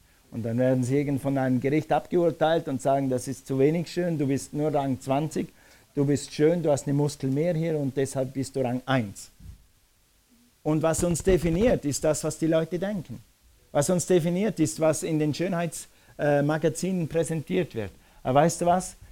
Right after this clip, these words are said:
Jesus hat dich geschaffen und hat gesagt, „Es war gut. Es war gut.“ Wir müssen nicht alle so aussehen und müssen auch nicht alle so groß sein, die Kleinen und die <laughs> Großen. Aber in der Kinder-, in der,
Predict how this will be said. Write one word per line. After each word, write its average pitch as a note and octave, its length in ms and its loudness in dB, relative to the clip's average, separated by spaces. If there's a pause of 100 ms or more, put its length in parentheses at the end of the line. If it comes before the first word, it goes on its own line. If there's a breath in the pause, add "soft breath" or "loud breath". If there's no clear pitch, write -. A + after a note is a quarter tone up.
Jesus E3 360 2
hat C#3 180 2
dich C#3 160 -4
geschaffen D3+ 440 0
und E3 60 0
hat C3+ 140 -2
gesagt, C3+ 320 -2 (240 soft breath)
„Es B2 180 -2
war B2 140 0
gut. C#3 300 -2 (840)
Es B2+ 220 -4
war C3+ 140 2
gut.“ C3+ 260 -2 (640 soft breath)
Wir D#3+ 180 2
müssen G3+ 440 2
nicht G3+ 200 0
alle F#3+ 300 4
so G#3 240 2
aussehen D#3 560 2
und C#3 160 0
müssen E3+ 300 0
auch E3+ 180 0
nicht E3 160 -2
alle E3 220 4
so D#3 180 2
groß E3+ 320 0
sein, G#3+ 300 -2 (360 loud breath)
die C#3+ 200 0
Kleinen G3 520 2
und E3 200 2
die C#3+ 80 0
<laughs> - 240 -4
Großen. - 440 4 (360 loud breath)
Aber F3 180 4
in D#3+ 180 4
der D3 80 6
Kinder-, F3+ 460 2
in C#3 160 0
der, C3 140 2